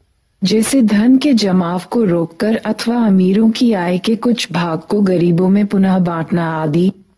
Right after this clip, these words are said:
तीन, क्या कल्याणकारी राज्य अर्थव्यवस्था को इस प्रकार से परिवर्तित करता है,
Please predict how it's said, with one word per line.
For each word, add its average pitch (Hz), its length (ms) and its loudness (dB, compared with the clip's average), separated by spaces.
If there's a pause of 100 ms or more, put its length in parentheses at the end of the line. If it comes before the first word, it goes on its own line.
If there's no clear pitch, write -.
(2000)
तीन, 202 440 2 (300)
क्या 233 200 0
कल्याणकारी 240 920 0
राज्य 208 420 0
अर्थव्यवस्था 196 920 -2
को 254 220 -2
इस 226 200 -2
प्रकार 196 480 -4
से 220 200 -2
परिवर्तित 175 720 -2
करता 156 380 -4
है, 156 280 -2